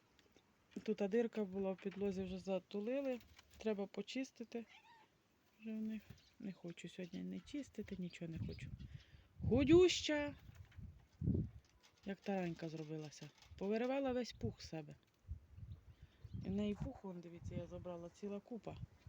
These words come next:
Кроленят вона так мастила. Покривати зараз її не буду, щоб вона відходила, приходила в норму. Треба потім вкулю її вітазала.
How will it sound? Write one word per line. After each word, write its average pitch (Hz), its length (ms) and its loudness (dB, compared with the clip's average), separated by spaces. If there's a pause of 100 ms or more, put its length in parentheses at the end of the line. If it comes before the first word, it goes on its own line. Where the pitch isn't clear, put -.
(120)
Кроленят 170 480 -4
вона 156 180 -4
так 160 200 -12
мастила. 156 480 -10 (3750)
Покривати 190 500 0
зараз 180 280 -2
її 175 220 -2
не 180 120 -2
буду, 208 240 -6
щоб 160 200 -10
вона 160 280 -4
відходила, 226 640 -2 (240)
приходила 165 540 -8
в 165 80 -6
норму. 220 400 -2 (680)
Треба 180 300 0
потім 170 380 -4
вкулю 175 360 -2
її 165 220 -2
вітазала. 214 680 2